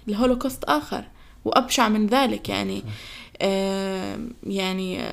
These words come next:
Speaker 1: ح-، احتلال ممتد منذ العام ثمانية وأربعين، ونشهد اليوم أحد أسوأ يعني حروبه أو أحد أسوأ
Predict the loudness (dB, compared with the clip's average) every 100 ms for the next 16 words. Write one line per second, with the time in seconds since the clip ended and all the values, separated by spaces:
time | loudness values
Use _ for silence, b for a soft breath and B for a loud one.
0 | -10 -16 -14 -6 -2 -2 0 -2 0 2
1 | 6 6 4 2 0 -2 -10 -6 -2 0
2 | 0 -2 -4 -2 -2 -2 -2 0 0 0
3 | 0 0 -2 -2 2 2 0 -2 -2 0
4 | 2 0 B B B B B B 4 4
5 | 4 2 -2 -4 2 4 4 4 4 4
6 | 6 6 4 2 0 0 -4 -12 -18 -20
7 | -16 -6 -4 -2 4 4 4 2 0 0
8 | 0 -2 -2 -2 -4 0 6 8 8 8
9 | 6 6 2 -2 -2 -4 0 0